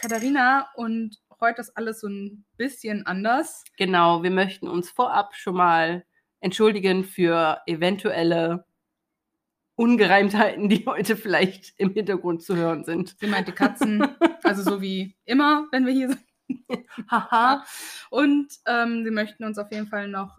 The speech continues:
Speaker 1: entschuldigen für gegebenenfalls unterschiedliche Tonlagen, ähm, ja, bei den Geschichten und dem normalen Gerede, sag ich mal, weil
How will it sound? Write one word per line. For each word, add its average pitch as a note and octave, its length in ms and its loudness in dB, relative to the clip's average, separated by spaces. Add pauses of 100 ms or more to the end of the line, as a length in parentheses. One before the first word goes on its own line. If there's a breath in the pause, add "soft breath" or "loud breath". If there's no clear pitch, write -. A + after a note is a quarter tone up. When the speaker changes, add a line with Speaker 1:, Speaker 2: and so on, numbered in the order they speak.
Speaker 1:
entschuldigen G3 1160 -8
für F#3+ 480 -6
gegebenenfalls G#3+ 960 -6 (200)
unterschiedliche A#3 1040 -4 (420)
Tonlagen, B3+ 1200 0 (500 soft breath)
ähm, G#3+ 840 0 (360)
ja, F#3+ 320 2
bei G3 300 0
den G#3 220 -4
Geschichten B3 840 -4
und G3 380 -8 (920 loud breath)
dem F#3+ 200 -2
normalen G#3 600 2
Gerede, A3 380 -2
sag G#3 220 -2
ich G#3+ 160 -14
mal, G#3 360 -2 (500 loud breath)
weil G3 380 2